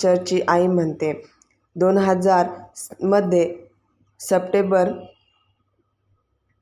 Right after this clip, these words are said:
व्हॅटिकनने असा आदेश दिला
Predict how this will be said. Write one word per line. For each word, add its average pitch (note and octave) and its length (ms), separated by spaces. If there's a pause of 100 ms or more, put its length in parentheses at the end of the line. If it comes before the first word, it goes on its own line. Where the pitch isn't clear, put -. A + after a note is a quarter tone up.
(1500)
व्हॅटिकनने G3 800
असा F3+ 240
आदेश F3+ 400
दिला F3+ 360